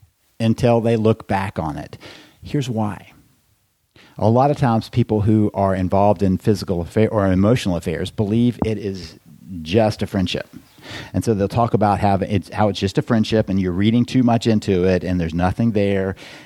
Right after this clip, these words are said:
and, uh, it's completely safe. It's just a friendship. So they often talk about the good friend. The problem is they are using emotional energy that needs to be in the relationship and taking it outside of the marriage. More than that,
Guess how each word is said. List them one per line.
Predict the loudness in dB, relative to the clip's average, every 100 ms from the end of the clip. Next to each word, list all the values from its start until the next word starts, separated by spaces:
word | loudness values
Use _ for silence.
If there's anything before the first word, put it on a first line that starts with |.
| -8
and, | -4 0 0 -2 -4
uh, | -4 -2 -4
it's | -6 -2
completely | 0 2 2 0
safe. | -2 -4 -4 -4
It's | -4
just | -2 -4 -8 -8
a | -2
friendship. | 0 0 -2 -4 -10 -18 -20 _ -20 -20 -20 _ _ _ _ _ _ _ _
So | 0
they | 2
often | 4 2 2
talk | 2 0
about | 0 -2 -2
the | -4
good | 0 0 0
friend. | -4 0 0 2 0
The |
problem | -2 -2 2 2
is | 2 2 -2 -6
they | -14 -6 -2 0 -2
are | -4 -4 -4
using | -4 -4 -2 0 2
emotional | 4 4 4 2 -2 -4 -4
energy | 0 2 2 0 -4 -6 -6 -2 0
that | 2 2
needs | 2 0
to |
be | 0 2
in | 2
the | 0
relationship | -2 -4 -6 -6 -6 -6
and | -2
taking | -2 -2 0
it | -2 -2
outside | 0 0 -2 -4
of | -2
the | 0
marriage. | 2 0 -6 -14 -16 _ -2
More | 2 4
than | 2 2
that, | 0 0 -2 -6 -12